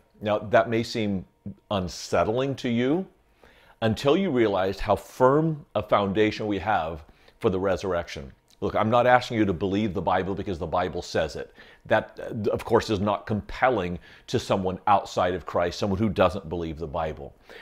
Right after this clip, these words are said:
But I want to tell you four things that virtually every historian believes about the resurrection. And if you believe these four things, then the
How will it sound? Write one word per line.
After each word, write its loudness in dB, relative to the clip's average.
But 6
I 6
want 4
to -12
tell 4
you 2
four -2
things -6
that 4
virtually 2
every 6
historian 2
believes -2
about -2
the -4
resurrection. -2
And 2
if 2
you 6
believe 4
these -2
four 0
things, -10
then 4
the 2